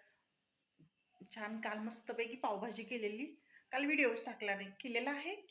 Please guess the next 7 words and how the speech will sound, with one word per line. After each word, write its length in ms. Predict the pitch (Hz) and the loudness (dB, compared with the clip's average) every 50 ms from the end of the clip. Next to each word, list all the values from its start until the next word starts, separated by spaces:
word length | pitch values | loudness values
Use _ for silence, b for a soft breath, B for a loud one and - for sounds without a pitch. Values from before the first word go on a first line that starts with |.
| _ _ b b b b b _ | _ _ b b b b b _
बघू 220 | - 226 226 226 247 | -6 -4 -2 0 0
नंतर 340 | 233 220 214 196 196 202 202 | 0 0 -2 -4 -4 -6 -2
टाकूया. 380 | - 220 214 - 220 220 233 233 - - _ _ _ _ _ _ _ _ _ b b b b b b b b _ _ _ _ _ _ _ _ - - _ _ _ _ _ - | -4 -4 -4 -4 -6 -6 -6 -6 -8 -16 _ _ _ _ _ _ _ _ _ b b b b b b b b _ _ _ _ _ _ _ _ -20 -20 _ _ _ _ _ -14
अं, 280 | - 190 196 196 196 196 208 | -10 -8 -6 -4 -4 -4 -2
इंडिया 280 | 220 220 208 220 226 | -2 2 6 6 6
जिंकली 320 | 226 220 240 254 240 233 240 | 6 6 2 2 2 2 4
म्हणून 240 | 233 226 233 240 | 4 4 2 2